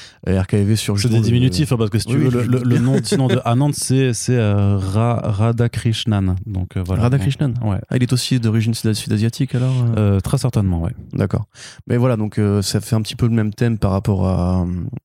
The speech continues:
Speaker 1: pas forcément à la musique, parce que c'est pas exactement aussi musical que ça, que ça ne l'était pour Blue in Green, mais il y a vraiment un côté, oui, euh, euh, ce personnage qui justement cherche du sens à travers, euh, les ondes radio, on va dire, et les vinyles et tout. Il y a une imagerie du vinyle qui est convoquée.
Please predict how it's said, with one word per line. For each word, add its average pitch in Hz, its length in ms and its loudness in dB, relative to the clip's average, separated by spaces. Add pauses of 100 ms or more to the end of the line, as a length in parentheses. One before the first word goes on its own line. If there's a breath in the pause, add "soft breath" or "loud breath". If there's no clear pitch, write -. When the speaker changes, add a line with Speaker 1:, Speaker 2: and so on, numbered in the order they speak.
(480 loud breath)
Speaker 1:
pas 127 80 2
forcément 175 380 0
à 165 40 2
la 151 80 2
musique, 147 440 2
parce 110 160 0
que 107 100 -2
c'est 104 160 -2 (160)
pas 120 120 0
exactement 117 460 0
aussi 110 220 0
musical 104 400 0
que - 100 -4
ça, 98 220 -2
que 92 120 -4
ça 95 140 -2
ne 95 60 0
l'était 98 240 0
pour 90 140 -2
Blue 92 200 0
in 101 40 -2
Green, 123 280 0 (540 loud breath)
mais 104 100 0
il 110 40 4
y 117 60 4
a 120 40 4
vraiment 107 340 2
un 110 60 0
côté, 110 300 0
oui, 107 240 2
euh, 87 320 0 (800 soft breath)
euh, 90 160 2
ce - 140 -4
personnage 107 540 0
qui - 120 -6
justement 95 380 -2
cherche 104 300 0
du 95 100 -4
sens 107 300 -2
à - 40 -4
travers, 90 460 -2
euh, 82 200 -2
les 90 200 -4
ondes 98 100 -2
radio, 95 420 2
on 101 120 -2
va 90 140 -4
dire, 101 380 -2
et 85 60 -2
les 90 120 -2
vinyles 98 480 -2
et - 40 -2
tout. 110 200 -2
Il 101 40 2
y 95 40 2
a - 20 0
une 90 80 -2
imagerie 85 320 -4
du 85 100 -4
vinyle 82 240 -6
qui - 60 -14
est - 40 -10
convoquée. 87 600 -2